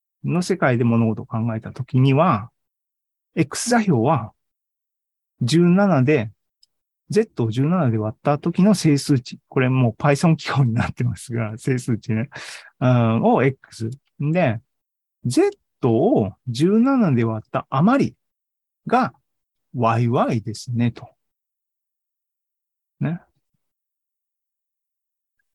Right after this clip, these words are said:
うん。そこまで分かったと。なるほどと。じゃあ、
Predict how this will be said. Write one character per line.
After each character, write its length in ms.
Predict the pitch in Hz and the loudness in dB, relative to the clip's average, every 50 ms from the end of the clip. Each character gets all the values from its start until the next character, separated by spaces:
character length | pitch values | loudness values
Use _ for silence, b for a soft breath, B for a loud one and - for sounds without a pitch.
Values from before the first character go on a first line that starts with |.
| _ _ _ _ _ _ _ _ _ _ _ _ _ _ _ _ _ _ _ _ _ _ _ _ _ _ _ _ _ _ _ _ _ _ _ - | _ _ _ _ _ _ _ _ _ _ _ _ _ _ _ _ _ _ _ _ _ _ _ _ _ _ _ _ _ _ _ _ _ _ _ -6
う 40 | 160 | -6
ん。 160 | 131 113 104 - _ _ _ _ _ _ _ _ _ _ _ _ _ _ _ _ _ _ _ _ _ _ _ _ _ - | -6 -6 -6 -10 _ _ _ _ _ _ _ _ _ _ _ _ _ _ _ _ _ _ _ _ _ _ _ _ _ -20
そ 80 | - | -4
こ 80 | - 220 | 0 2
ま 100 | 226 220 | 2 2
で 60 | 143 | 2
分 100 | 107 101 | 0 -2
か 120 | - - - | -6 -12 -16
っ 40 | _ | _
た 80 | - - | -20 -20
と。 40 | _ _ _ _ _ _ _ _ _ _ _ _ _ _ _ _ _ _ | _ _ _ _ _ _ _ _ _ _ _ _ _ _ _ _ _ _
な 160 | 139 135 139 | 0 2 2
る 60 | 131 | 2
ほ 100 | 120 131 | 2 2
ど 140 | 120 113 110 | 2 0 -2
と。 140 | - - - - _ _ _ _ _ _ _ _ _ _ _ _ _ _ _ _ _ _ _ _ _ - | -4 -6 -12 -20 _ _ _ _ _ _ _ _ _ _ _ _ _ _ _ _ _ _ _ _ _ -8
じ 140 | 127 147 131 | -4 -2 -2
ゃ 380 | 123 110 110 120 139 139 113 | 0 0 -2 -2 -2 -2 -2
あ、 140 | 101 117 | -4 -6